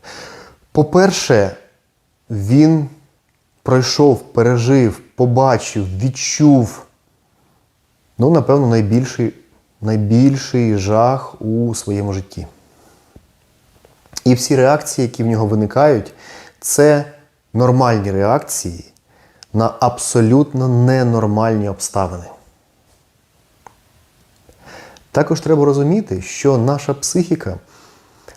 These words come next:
влаштована таким чином, що ми, люди, вміємо в собі стримувати десь в глибині негатив, який ми пережили,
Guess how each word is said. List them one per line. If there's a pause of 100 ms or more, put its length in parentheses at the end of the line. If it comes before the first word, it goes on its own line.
влаштована
таким
чином, (280)
що
ми,
люди,
вміємо (1600)
в
собі (440)
стримувати
десь
в
глибині
негатив,
який
ми
пережили,